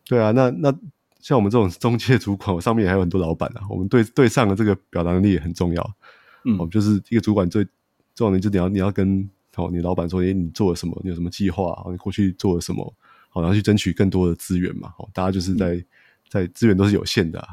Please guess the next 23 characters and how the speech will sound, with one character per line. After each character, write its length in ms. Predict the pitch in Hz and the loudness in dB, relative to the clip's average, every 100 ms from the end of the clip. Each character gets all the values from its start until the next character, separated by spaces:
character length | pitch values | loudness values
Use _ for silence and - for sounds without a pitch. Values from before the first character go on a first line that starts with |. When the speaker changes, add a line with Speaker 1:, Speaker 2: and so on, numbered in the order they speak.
| 85 | -16
Speaker 1:
哦， 220 | 92 90 - _ - 107 | -14 -14 -18 _ -20 -14
主 140 | - | -6
管 100 | 95 | -2
很 100 | 85 | -2
大 120 | 85 98 | 0 0
的 100 | 92 | 0
工 140 | 95 | -2
作 100 | 95 | -4
就 80 | 87 | -4
是 80 | 95 | -4
要 160 | 90 | -4
跟 160 | - 90 | -4 -2
老 140 | 85 | -2
板 100 | 85 | -4
去， 300 | 92 92 87 95 | -4 -4 -4 -8
去 140 | - | -10
争 180 | - 87 | -4 -4
取， 160 | - - - | -4 -10 -4
要 100 | 92 | -2
去 60 | |
抢 180 | 92 98 95 | -2 -6 -8
资 180 | - | -4
源 140 | 87 | -4